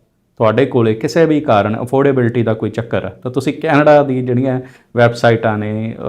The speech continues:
ਅ, ਜਿੱਥੋਂ ਆਪਾਂ ਅੱਗੇ ਕਨੈਕਸ਼ਨ ਲੱਭ ਸਕਦੇ ਹਾਂ ਕਿ ਕਿੱਥੋਂ ਫ੍ਰੀ ਦੇ ਭਾਅ, ਪੰਜਾਬੀ 'ਚ ਕਹਿੰਦੇ ਨਾ ਮੁਫਤ ਦੀ ਚੀਜ਼, ਸਾਨੂੰ ਬੜੀ ਰਾਸ ਆ ਜਾਂਦੀ ਹੈ। ਮੁਫਤ ਵਾਲੀ ਲੱਭ ਕੇ ਵੀ ਕਾਲ ਕਰ ਲਓ। ਜੇਕਰ ਤੁਸੀਂ ਫੇਰ ਵੀ ਕਿਸੇ ਕਾਰਨ, ਅ, ਨਹੀਂ ਲੱਭ ਪਾ ਰਹੇ, ਤਾਂ ਸਭ ਤੋਂ ਵਧੀਆ ਤਰੀਕਾ ਵਾ ਜਿਹੜੇ ਵੀ ਸ਼ਹਿਰ 'ਚ ਰਹਿੰਦੇ ਹੋ,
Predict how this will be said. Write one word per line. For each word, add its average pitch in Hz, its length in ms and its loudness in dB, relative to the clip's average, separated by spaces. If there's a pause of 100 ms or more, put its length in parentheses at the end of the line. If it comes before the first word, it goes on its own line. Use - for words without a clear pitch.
(140)
ਅ, 113 40 2
ਜਿੱਥੋਂ 123 340 -6
ਆਪਾਂ 107 480 -4
ਅੱਗੇ 131 200 0
ਕਨੈਕਸ਼ਨ 123 380 -2
ਲੱਭ 101 140 -2
ਸਕਦੇ 110 320 -8
ਹਾਂ 110 80 -10
ਕਿ - 180 -16
ਕਿੱਥੋਂ 139 480 -4
ਫ੍ਰੀ 127 260 -2
ਦੇ 123 340 -2
ਭਾਅ, 90 320 0 (540)
ਪੰਜਾਬੀ 117 380 4
'ਚ 127 80 -4
ਕਹਿੰਦੇ 131 240 0
ਨਾ 151 100 -4
ਮੁਫਤ 120 300 -2
ਦੀ 120 160 0
ਚੀਜ਼, 117 300 -4
ਸਾਨੂੰ 127 320 0
ਬੜੀ 120 220 4
ਰਾਸ 107 260 2
ਆ 104 140 0
ਜਾਂਦੀ 104 300 -4
ਹੈ। 147 120 -8 (340)
ਮੁਫਤ 143 300 2
ਵਾਲੀ 147 200 6
ਲੱਭ 127 260 2
ਕੇ 127 100 0
ਵੀ 120 120 2
ਕਾਲ 107 240 -4
ਕਰ - 220 -10
ਲਓ। 120 160 -12 (280)
ਜੇਕਰ 139 260 4
ਤੁਸੀਂ 147 300 -2
ਫੇਰ 156 320 4
ਵੀ 156 280 4
ਕਿਸੇ 135 240 -2
ਕਾਰਨ, 110 640 -2 (240)
ਅ, - 20 0
ਨਹੀਂ 127 220 2
ਲੱਭ 117 140 2
ਪਾ 104 280 -2
ਰਹੇ, 113 260 -4 (300)
ਤਾਂ 127 120 2
ਸਭ 127 160 -2
ਤੋਂ 165 200 2
ਵਧੀਆ 127 260 4
ਤਰੀਕਾ 117 320 -2
ਵਾ 123 140 0
ਜਿਹੜੇ 127 320 2
ਵੀ 151 120 2
ਸ਼ਹਿਰ 113 260 0
'ਚ 113 120 -4
ਰਹਿੰਦੇ 104 320 -4
ਹੋ, 127 140 -8